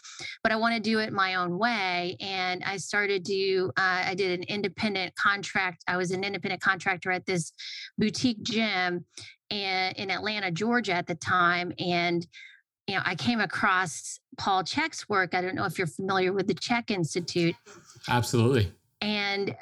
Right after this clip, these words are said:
Speaker 1: I, uh, there was another trainer at the gym who was using his stuff and had gone through his certifications. And I thought, "Yeah, that's exactly how I wanna train. I wanna learn how to do that. It just looks like it makes more sense. It's more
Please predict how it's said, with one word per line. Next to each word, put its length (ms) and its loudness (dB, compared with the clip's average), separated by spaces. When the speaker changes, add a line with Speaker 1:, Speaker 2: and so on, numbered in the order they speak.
Speaker 1:
I, 460 2
uh, 120 -2
there 120 2
was 80 4
another 280 2
trainer 360 0
at 80 0
the 80 -4
gym 260 -2
who 140 -2
was 220 0
using 440 -2
his 320 -2
stuff 340 -2
and 80 -2
had 180 0
gone 260 2
through 140 2
his 240 2
certifications. 960 -2
And 160 -2
I 60 -2
thought, 340 2
"Yeah, 300 2
that's 160 -2
exactly 480 -2
how 240 2
I 20 -2
wanna 240 0
train. 540 0
I 60 0
wanna 200 0
learn 160 2
how 80 2
to 100 2
do 360 6
that. 400 2
It 100 -4
just 260 -4
looks 400 -4
like 200 0
it 80 -2
makes 260 -2
more 160 2
sense. 640 -2
It's 120 -8
more 180 0